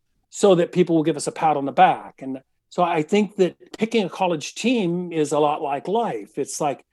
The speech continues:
no, just what fits me <laughs> is all, out of all those things we kinda listed, just what makes it feel like home to me,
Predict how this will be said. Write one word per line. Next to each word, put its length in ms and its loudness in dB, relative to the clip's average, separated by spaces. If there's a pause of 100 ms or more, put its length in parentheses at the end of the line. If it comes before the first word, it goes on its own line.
(160)
no, 120 2
just 260 -4
what 180 0
fits 320 -6
me 520 -8 (220)
<laughs> 240 -12
is 200 0 (180)
all, 200 0
out 180 2
of 80 0
all 140 4
those 200 -2
things 240 0
we 100 0
kinda 220 -4
listed, 360 -4
just 260 -12
what 160 -4
makes 200 0
it 100 -6
feel 200 2
like 200 0
home 500 -2
to 180 -8
me, 340 -6